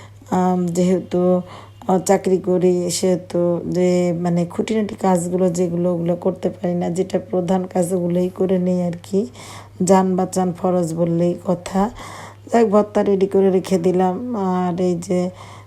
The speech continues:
এখানে আমি বুট ভুনা করে নিচ্ছি ইফতারের জন্য। তো এই বুট ভুনাটা আমি একবারেই বসিয়ে দিয়েছি, মশলা কষিয়ে নিইনি। এক পাশে আবার হচ্ছে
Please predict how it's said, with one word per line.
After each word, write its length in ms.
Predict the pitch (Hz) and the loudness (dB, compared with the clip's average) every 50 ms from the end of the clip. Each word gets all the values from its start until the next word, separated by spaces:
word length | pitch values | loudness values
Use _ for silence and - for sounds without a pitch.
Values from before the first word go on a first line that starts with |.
| - - | -8 -4
এখানে 420 | 208 185 - - 185 185 180 180 | -4 -4 -2 -2 -2 -2 0 0
আমি 340 | 180 175 175 175 180 180 175 | -2 -2 -2 -2 -2 -2 -4
বুট 220 | 170 170 170 180 | -4 -2 -2 -4
ভুনা 340 | 170 165 160 175 170 175 175 | -4 -4 -4 -2 -2 -2 -2
করে 280 | 175 - 175 170 175 170 | -2 -4 -4 -2 -2 -2
নিচ্ছি 680 | 170 175 170 165 - - - - - 208 196 208 247 - - - - - - - - - - | 0 -2 -2 -4 -6 -8 -10 -6 0 0 0 0 0 -4 -10 -18 -20 -20 -20 -20 -20 -6 -4
ইফতারের 600 | 185 170 - - - 185 180 170 175 175 165 160 | -4 -4 -4 -4 -2 0 0 2 0 0 -2 -2
জন্য। 440 | 170 180 175 170 170 170 175 180 185 - - - | -2 -2 0 0 0 0 0 -2 -4 -6 -10 -2
তো 180 | - 185 185 185 | 0 2 2 2
এই 240 | 190 - - 185 190 | 2 2 2 2 2
বুট 200 | 185 185 196 185 | 2 0 -2 -2
ভুনাটা 400 | 175 170 185 185 180 165 - 185 | -2 -2 -2 -2 -2 -2 -2 -2
আমি 220 | 175 180 180 185 - | -2 -2 -4 -6 -4
একবারেই 560 | - 185 180 175 175 175 180 185 175 175 180 180 | -2 -2 -2 -2 -4 -4 -4 -2 0 0 0 0
বসিয়ে 440 | 175 180 170 - - 190 185 175 | 0 -2 -4 -4 -2 -2 -2 -2
দিয়েছি, 680 | 165 170 175 175 175 170 170 - - - - 196 190 220 - - - - - - - - - - - - - | 0 0 0 0 0 -2 -4 -4 -8 -8 -4 -2 -4 -4 -4 -8 -16 -18 -18 -18 -18 -20 -20 -20 -12 -6 -4
মশলা 460 | 175 185 180 180 160 - - 190 180 175 - | -2 -2 0 -2 -2 -4 -2 -2 -2 -2 -2
কষিয়ে 400 | - 180 170 - - 185 175 175 | -4 -4 -2 0 0 0 0 0
নিইনি। 520 | 175 180 175 175 170 170 170 175 175 208 - - - - - - - - | 0 0 0 0 0 0 0 -2 -2 -4 -6 -10 -18 -20 -20 -18 -4 -4
এক 140 | 185 180 180 - | -2 -2 -2 -2
পাশে 320 | - 185 170 - - 190 180 | -2 -2 -2 0 0 0 0
আবার 320 | 170 165 175 175 175 170 165 196 233 233 180 170 160 160 170 170 165 | 2 0 0 0 -2 -2 -4 -6 -8 -6 -6 -6 -4 -4 -2 -2 -2
হচ্ছে 640 | 160 - - - - 175 170 165 160 165 160 160 | -2 -2 -4 -4 0 0 2 2 2 2 0 -2